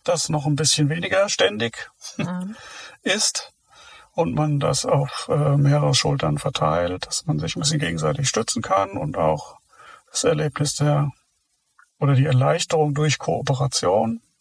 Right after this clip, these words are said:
Speaker 2: Synergie.
Speaker 1: erfährt und so weiter. Ja, und im Privaten bin ich halt derzeit,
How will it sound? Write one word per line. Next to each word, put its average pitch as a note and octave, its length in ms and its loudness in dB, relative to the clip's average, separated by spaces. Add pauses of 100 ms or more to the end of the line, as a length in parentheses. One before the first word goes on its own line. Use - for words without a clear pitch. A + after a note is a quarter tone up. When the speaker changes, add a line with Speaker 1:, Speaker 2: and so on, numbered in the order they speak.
Speaker 2:
Synergie. G3+ 680 -6
Speaker 1:
erfährt F3 680 -2 (1500)
und D#3+ 180 0
so D#3 100 -4
weiter. E3+ 400 2 (1040)
Ja, F3+ 220 6
und C#3+ 240 -4
im D3+ 120 -4
Privaten C#3 640 0
bin D#3+ 200 -6
ich D3+ 160 -4
halt D3 300 2
derzeit, C#3 680 0